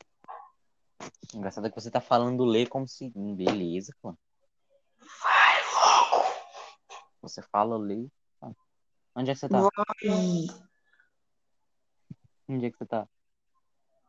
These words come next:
Speaker 2: Página vinte e três.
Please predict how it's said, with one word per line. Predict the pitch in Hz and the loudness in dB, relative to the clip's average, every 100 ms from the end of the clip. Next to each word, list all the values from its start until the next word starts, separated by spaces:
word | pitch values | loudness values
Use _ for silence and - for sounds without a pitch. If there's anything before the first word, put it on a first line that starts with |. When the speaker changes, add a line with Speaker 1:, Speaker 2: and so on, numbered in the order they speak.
| - - - - - - - - | -20 -20 -20 -20 -20 -18 -8 4
Speaker 2:
Página | 190 202 226 220 | 6 8 8 6
vinte | 220 262 311 - | 6 6 4 6
e | |
três. | 262 233 202 180 190 - - - - - | 8 8 8 6 4 4 2 -4 -10 -14